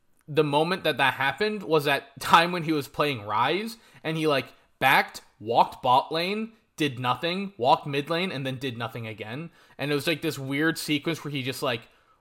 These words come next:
roamed, sacked, like, four waves, and then just lost the game to T L because Bjergsen was playing Veigar and just was able to farm the entire time.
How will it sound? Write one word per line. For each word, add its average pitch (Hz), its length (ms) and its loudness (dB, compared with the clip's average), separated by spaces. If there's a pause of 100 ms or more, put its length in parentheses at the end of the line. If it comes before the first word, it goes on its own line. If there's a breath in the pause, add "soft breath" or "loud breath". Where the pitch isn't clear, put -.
roamed, 131 460 2
sacked, 143 340 0
like, 143 160 -4
four 135 320 -2
waves, 127 360 -4
and 131 180 -8
then 120 140 -6
just 117 200 -8
lost 117 340 -2
the 127 60 -8
game 117 320 -6
to 120 80 -10
T 113 260 -8
L 117 200 0
because 120 260 -8
Bjergsen 117 420 -6
was 117 140 -8
playing 113 320 -8
Veigar 123 500 0
and 117 200 -10
just - 260 -6
was 117 160 -10
able 110 220 -4
to 104 80 -8
farm 104 400 -6
the 98 120 -16
entire 95 380 -12
time. - 380 -16